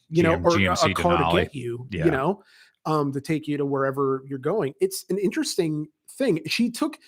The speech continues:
Speaker 1: one of her first interactions on Twitter was when she did this photo shoot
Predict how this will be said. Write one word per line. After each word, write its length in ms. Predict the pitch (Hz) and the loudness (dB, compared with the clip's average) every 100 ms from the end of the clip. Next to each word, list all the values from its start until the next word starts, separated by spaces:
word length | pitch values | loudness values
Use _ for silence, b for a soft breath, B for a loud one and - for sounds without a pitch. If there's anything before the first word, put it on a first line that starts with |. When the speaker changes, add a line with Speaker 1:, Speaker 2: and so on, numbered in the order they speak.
| b b b _ - | b b b _ 2
Speaker 1:
one 160 | 180 | 4
of 60 | 302 | 6
her 100 | 262 | 2
first 280 | - 240 - | 2 0 2
interactions 880 | 185 165 139 170 170 151 123 120 123 | 0 2 2 0 -2 -4 -4 -6 -8
on 400 | 143 131 127 120 - | -6 -4 -6 -8 -16
Twitter 480 | - 156 160 127 120 120 | -8 -2 0 0 -2 -8
was 500 | 147 147 147 135 127 | -8 -4 -2 -2 -4
when 220 | 143 143 139 | -6 -4 -4
she 160 | - | -4
did 180 | 143 156 | -2 -2
this 200 | 156 - | -4 -8
photo 420 | - 151 165 165 | -6 0 2 2
shoot 420 | 143 - 139 135 | 0 -2 -2 -2